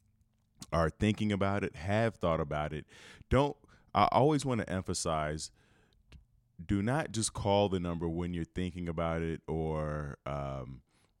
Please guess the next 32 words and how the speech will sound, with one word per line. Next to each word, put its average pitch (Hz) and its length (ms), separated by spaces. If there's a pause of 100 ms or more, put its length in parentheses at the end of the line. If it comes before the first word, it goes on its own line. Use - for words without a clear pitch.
(260)
uh, 71 460
when 80 460 (340)
you 85 140
just 82 280
feel 92 260
like 82 240
you, 87 280
you've 80 460
run 85 300
out 80 160
of 78 100
hope. - 400 (600)
Call 147 360
the 156 120
number 131 480
even 131 260
if 117 180
you've 113 200
thought 95 320
about 90 320
it - 260
before. 85 720 (180)
Like, 87 140
if 87 120
you 147 140
thought 127 260
about 98 300
it 92 100
a 87 60
week 101 320
ago 92 520 (280)
or 78 220